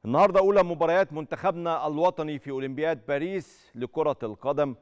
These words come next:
منتخبنا لكرة القدم عشان لسه المنافسات في الألعاب الأخرى هتبدأ يوم الجمعة إن شاء الله. بس النهارده كان تعادل سلبي أمام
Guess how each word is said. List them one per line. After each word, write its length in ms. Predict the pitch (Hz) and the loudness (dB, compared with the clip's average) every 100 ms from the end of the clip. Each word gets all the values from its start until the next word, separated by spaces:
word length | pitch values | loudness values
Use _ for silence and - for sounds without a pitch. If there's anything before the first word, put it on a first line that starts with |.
| _ _ _ - | _ _ _ -20
منتخبنا 460 | 92 101 127 123 98 | -16 -6 -4 -2 -4
لكرة 340 | 92 107 104 | -6 -6 -8
القدم 320 | 95 107 107 101 | -8 -4 -4 -4
عشان 240 | 92 98 | -6 -8
لسه 220 | 113 - | -8 -8
المنافسات 540 | 87 87 90 87 113 107 | -10 -10 -12 -6 -6 -4
في 60 | |
الألعاب 320 | 87 87 101 | -6 -4 -2
الأخرى 300 | 95 98 - | -4 -6 -6
هتبدأ 280 | 90 101 92 | -6 -4 -2
يوم 140 | 95 92 | -2 -2
الجمعة 400 | 87 95 90 - | -4 -2 -4 -6
إن 60 | 90 | -12
شاء 320 | - 101 69 | -6 -4 -4
الله. 260 | 69 60 - _ _ _ - - _ - 101 | -4 -8 -10 _ _ _ -20 -20 _ -10 -6
بس 160 | - | -2
النهارده 600 | 113 120 170 156 160 156 - _ _ _ _ _ - | 0 4 4 4 4 2 -2 _ _ _ _ _ -6
كان 280 | 143 151 - | -4 -4 -4
تعادل 380 | 113 131 131 | -2 0 -2
سلبي 480 | 110 170 160 143 151 | -4 -4 -2 -2 -4
أمام 380 | 117 123 143 | -4 -4 -4